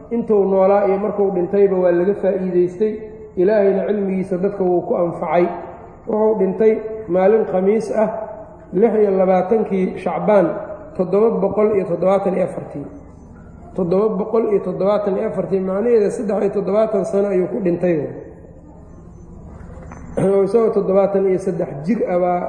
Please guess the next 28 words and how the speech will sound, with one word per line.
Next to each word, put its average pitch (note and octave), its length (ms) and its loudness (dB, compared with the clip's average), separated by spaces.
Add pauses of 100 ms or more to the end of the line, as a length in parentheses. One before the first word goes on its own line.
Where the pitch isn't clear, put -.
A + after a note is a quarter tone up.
(120)
la F3+ 120 -2
oofsaday F#3 460 0
oo E3+ 140 -2
dhintay. D#3+ 340 0 (720)
Qabrigiisuna G3+ 720 0
Dimashq G3+ 500 -2
ayuu F#3 240 0
ku A3 80 -4
yaallaayo, F3+ 580 2
waa F3 100 2
mashhuur. F3 480 -2 (360)
Naam. C3+ 200 -10 (600)
Ayb. E3+ 240 4 (1800)
Kitaabka A#3 480 4
marka G#3 480 0
aan F3+ 160 0
gelayno, G#3+ 480 4
labadaa G3+ 400 2
qaybood F#3+ 340 2
uu F3 60 2
ka F3+ 120 -2 (100)
kooban G3 340 4
yahay. G#3 220 4 (100)
Isagana G#3+ 320 0
waxaan G3 260 -2
u A3 100 -2
doorannay, F#3+ 400 2
kitaabkani F#3+ 580 -2